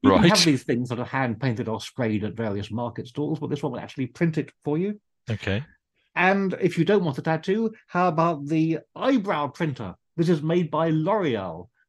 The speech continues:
Speaker 1: who, of course, because you're worth it, you need an eyebrow printer. It scans your face, and then it will print perfect eyebrows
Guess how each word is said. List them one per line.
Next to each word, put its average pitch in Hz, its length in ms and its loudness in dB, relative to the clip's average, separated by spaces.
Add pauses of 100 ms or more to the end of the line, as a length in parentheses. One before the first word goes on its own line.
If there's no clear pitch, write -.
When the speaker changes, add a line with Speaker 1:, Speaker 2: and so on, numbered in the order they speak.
Speaker 1:
who, 131 280 2
of 113 180 -12
course, - 440 -8
because 120 260 -4
you're 107 120 -2
worth 139 280 0
it, - 180 -4
you 127 100 -4
need 143 240 2
an 117 120 -2
eyebrow 107 400 -4
printer. 107 400 -6 (640)
It 160 140 6
scans 185 600 4
your 151 180 4
face, - 520 -6 (560)
and 156 280 4
then 180 360 0
it 185 100 4
will 170 280 0 (180)
print 214 280 -2 (300)
perfect 233 580 -2 (140)
eyebrows 156 680 -2